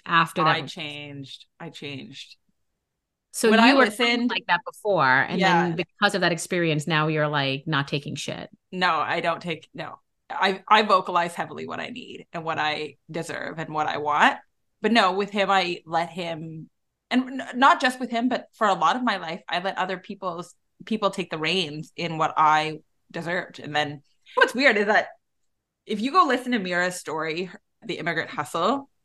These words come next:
Speaker 2: Mira talks about how you didn't t-, use your voice for the first six years of your life.
Speaker 1: Yeah.
Speaker 2: I had never resonated so much in, with a podcast episode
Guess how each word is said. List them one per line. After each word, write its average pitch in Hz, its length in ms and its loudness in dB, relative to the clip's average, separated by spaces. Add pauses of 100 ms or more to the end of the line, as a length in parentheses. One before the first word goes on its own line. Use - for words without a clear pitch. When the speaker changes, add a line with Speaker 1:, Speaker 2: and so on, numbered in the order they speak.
(100)
Speaker 2:
Mira 180 160 0
talks 147 300 -2
about 165 180 0
how 143 380 2 (440)
you 165 180 -4
didn't 160 220 -4
t-, - 480 -12
use 165 220 -2
your 180 100 -2
voice 139 240 -8
for 202 100 -2
the 190 100 -4
first 196 160 -2
six - 180 -6
years 202 140 0
of 208 60 -2
your 185 120 -2
life. 190 260 -2 (580)
Speaker 1:
Yeah. 156 240 2
Speaker 2:
I 190 100 8
had 233 140 6
never 208 260 4
resonated 180 540 -2
so 151 260 -8
much - 420 -8 (140)
in, 160 160 -10 (140)
with 175 140 -8
a 160 40 -10
podcast - 480 -6
episode 202 680 -2